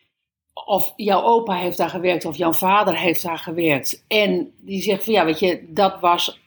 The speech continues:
dat was, ehm, dat moest wel, omdat er gewoon brood op de plank moest komen. En toch zijn er mensen in de geschiedenis die zeggen van, ook al moet er dan brood op de plank komen,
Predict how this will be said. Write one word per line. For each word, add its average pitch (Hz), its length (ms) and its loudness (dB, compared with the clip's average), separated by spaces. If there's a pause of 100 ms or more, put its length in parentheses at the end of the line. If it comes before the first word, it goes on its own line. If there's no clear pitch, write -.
(160)
dat 185 420 -2
was, 190 360 0
ehm, 160 540 -6 (400)
dat 190 200 0
moest 247 380 2
wel, 165 260 2
omdat 175 520 -2
er 165 80 -6
gewoon 165 240 -4
brood 220 300 2
op 151 120 0
de 165 80 -6
plank 156 320 -4
moest 170 200 -12
komen. 156 280 -8 (920)
En 202 320 -2 (140)
toch 403 340 2
zijn 247 320 0
er 160 120 0
mensen 240 580 0 (320)
in 277 280 4
de 180 140 0
geschiedenis 226 920 -2
die 202 180 -4
zeggen 190 360 0
van, 180 460 0 (680)
ook 190 180 0
al 165 140 0
moet 190 400 2
er 170 140 0
dan 147 200 0
brood 214 280 2
op 190 120 -2
de 196 60 -8
plank 170 300 -2
komen, 160 340 -2